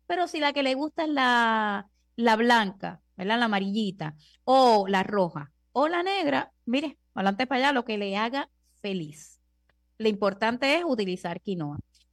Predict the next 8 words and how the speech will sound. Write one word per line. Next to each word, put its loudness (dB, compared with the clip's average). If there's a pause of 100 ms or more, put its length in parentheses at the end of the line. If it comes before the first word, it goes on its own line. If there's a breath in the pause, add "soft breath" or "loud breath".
(140)
Un 2
tomate, 2 (100)
necesitamos 0
un 0
tomate 0
cortado -2
en -4
cuadritos, 0